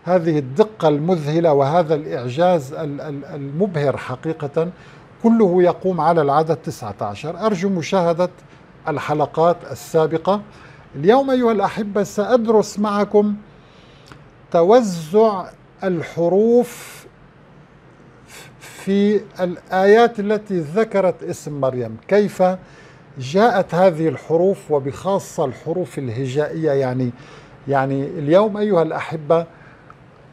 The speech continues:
أنت تستطيع أن تؤلف جملة من عشرين حرف، ثلاثين حرف، أربعين حرف، أما أن أطلب منك أن تؤلف جملة وتستخدم حروفاً محددة من اللغة العربية،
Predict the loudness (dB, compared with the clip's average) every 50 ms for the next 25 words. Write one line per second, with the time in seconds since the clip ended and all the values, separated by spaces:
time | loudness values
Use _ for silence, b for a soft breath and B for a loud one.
0 | -16 -8 -6 -6 -2 0 -2 0 0 -2 -4 -4 -2 -2 -2 -2 0 -2 0 2
1 | 2 2 0 -2 -4 -4 -2 -2 -2 -4 -6 -8 -4 -2 0 2 4 4 2 2
2 | 2 -2 -4 -4 -2 0 0 0 0 -2 -4 -4 -4 -4 -6 -6 -6 -6 -6 -6
3 | -6 -4 -2 -2 -2 -2 -4 -4 -4 -2 0 0 -2 -2 -4 -8 -10 -10 -6 -4
4 | -4 -4 -4 -6 -8 -10 -8 -6 -6 -4 -4 -4 -6 -6 -6 -6 -6 -6 -8 -10
5 | -10 -10 -8 -6 -4 -4 -4 -4 -6 -10 -18 -20 -20 -20 -20 -20 -20 -20 -20 -20
6 | -20 -20 -20 -20 -20 -20 -20 B B B B B B B B B B B -20 -20
7 | -14 -8 -6 -6 -4 -2 0 0 0 2 4 4 4 4 4 0 0 0 0 0
8 | 0 -2 -2 -2 -6 -8 -6 -6 -4 -2 -2 0 2 2 2 2 0 -2 -4 -2
9 | -2 -2 0 0 0 -2 -4 -8 -16 -20 -20 -8 -6 -4 -4 -2 -4 -6 -6 -6
10 | -10 -2 -2 0 0 -2 -2 -2 -2 -2 -2 -4 -4 -2 0 2 2 2 2 2
11 | 2 2 2 0 -2 -4 -4 -4 -4 -4 -2 0 2 2 2 2 0 -2 -4 -4
12 | -4 -4 -2 -2 -2 0 2 2 2 2 0 0 0 0 0 0 -2 -4 -2 0
13 | 0 0 -2 -4